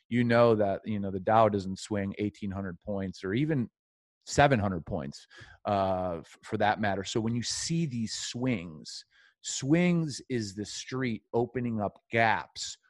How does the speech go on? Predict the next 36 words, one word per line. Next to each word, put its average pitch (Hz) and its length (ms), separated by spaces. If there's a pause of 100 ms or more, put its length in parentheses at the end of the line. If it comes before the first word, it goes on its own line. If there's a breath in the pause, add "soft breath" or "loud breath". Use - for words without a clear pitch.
(120)
for 110 240
you 107 220
to - 180
trade 117 420
on. - 400 (220)
That, 123 300
that, 123 140
that's 127 280
what 113 180
it 98 120
is. 107 360
So, 101 260 (220 loud breath)
you 117 100
know, 107 160
we'll 110 160
just 110 200
take 127 180
the 120 60
most 113 260
generic 104 440
things 107 220
I 98 40
was 92 100
talking 98 200
about 98 180
this - 180
morning. 110 320 (440 soft breath)
Like 107 180
yesterday, 127 460
the, 110 140
the 104 140
market 107 340
got, 104 240
got 107 180
destroyed 107 420
be-, 98 120